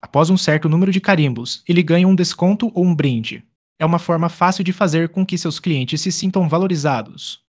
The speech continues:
Para mais ideias sobre como implementar essas estratégias, confira as técnicas de fidelização de clientes em lojas físicas.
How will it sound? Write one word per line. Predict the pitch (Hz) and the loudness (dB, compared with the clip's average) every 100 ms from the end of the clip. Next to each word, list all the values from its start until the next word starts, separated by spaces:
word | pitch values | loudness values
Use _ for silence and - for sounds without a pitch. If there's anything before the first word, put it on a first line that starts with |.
| _ - | _ -2
Para | 123 | -2
mais | 127 175 | 0 0
ideias | 180 151 160 185 | 0 0 0 0
sobre | - 170 | -2 -4
como | 165 190 | -2 -2
implementar | 190 208 214 196 170 | 0 0 0 0 0
essas | 160 185 | 0 0
estratégias, | 180 185 196 196 165 165 165 160 | -2 -2 -2 2 2 2 0 -4
confira | - 185 - 147 | -4 -6 -2 -2
as | 143 | -2
técnicas | - 165 180 180 165 | -2 -2 -2 -2 -2
de | 156 | 0
fidelização | 185 - 214 214 202 202 190 165 | -4 -4 -2 -2 0 0 0 0
de | 151 | -2
clientes | 156 180 170 180 143 | -2 0 0 0 -2
em | 127 | -2
lojas | 120 151 175 170 | 0 0 0 -4
físicas. | - 123 107 - - - | -4 -4 -4 -8 -12 -12